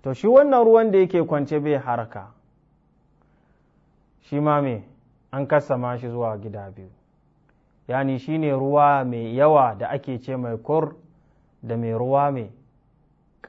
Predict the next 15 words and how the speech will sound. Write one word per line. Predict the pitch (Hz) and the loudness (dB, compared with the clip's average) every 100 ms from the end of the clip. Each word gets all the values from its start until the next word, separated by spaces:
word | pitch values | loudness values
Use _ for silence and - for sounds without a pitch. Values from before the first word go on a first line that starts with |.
| - | -16
kaɗan. | 110 127 135 117 - _ _ _ _ _ _ _ _ _ _ _ _ - | -12 -6 -6 -6 -12 _ _ _ _ _ _ _ _ _ _ _ _ -4
Wayannan | 139 196 196 165 151 139 131 - _ _ _ | 2 2 2 0 0 -2 -6 -14 _ _ _
nau'o'i | 135 139 151 147 160 139 151 | -4 0 0 -2 -4 -4 -4
na | 147 | -2
ruwa | 147 147 147 | -2 0 0
da | 127 | -2
muka | 127 123 117 | -4 -8 -10
mai, | 104 92 _ _ _ _ - | -12 -16 _ _ _ _ -14
muka | 127 135 120 107 98 90 _ _ _ _ _ | -8 -2 -2 -2 -6 -16 _ _ _ _ _
rarrabe | 127 139 135 120 139 147 | -6 -2 -2 -2 -2 -2
tsakaninsu, | 147 117 139 147 156 156 151 143 - _ _ _ | -4 -6 -4 -4 -6 -6 -8 -8 -14 _ _ _
kowanne | - 220 226 185 160 151 | 6 8 10 8 4 0
yana | 151 139 123 | 0 -2 -4
da | |
hukuncinsa. | 113 123 - 127 113 107 101 | -6 -8 -6 -8 -8 -12 -14